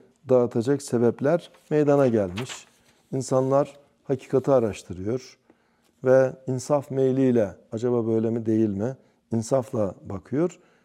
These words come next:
Bir de muhabbet insaniyet. Yani, e, insan olmamız itibariyle dünyanın bütün insanlarıyla bir şekilde irtibatımız var. Şu din bu dinden ziyade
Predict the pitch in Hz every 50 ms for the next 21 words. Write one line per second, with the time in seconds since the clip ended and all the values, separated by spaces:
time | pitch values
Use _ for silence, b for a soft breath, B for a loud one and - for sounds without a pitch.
0 | b b - 202 208 180 180 180 180 170 160 156 160 151 156 165 160 147 - 151
1 | 139 135 117 - - 120 120 120 123 123 110 101 - - _ _ _ _ _ _
2 | _ _ _ _ - 135 131 131 131 127 117 120 b b b b b b b b
3 | b _ 113 117 - 131 135 127 - 147 151 151 147 143 143 139 143 139 135 120
4 | 123 117 - 127 123 127 131 135 151 180 180 135 110 104 110 123 127 131 127 131
5 | 131 127 120 117 - 131 127 120 113 - - 123 127 123 123 120 117 113 117 120
6 | 120 113 - - 107 95 101 95 95 127 151 165 b b b b b _ _ -
7 | 131 120 - 131 127 131 127 127 123 - 135 143 143 131 104 98 104 127 160 -
8 | - b b b b b b b b b b b b b b _ - - - -
9 | 120 135 135 135 127 123 127 117 123 127 123 120 131 131 127 120 101 95 107 104
10 | 98 98 98 131 160 185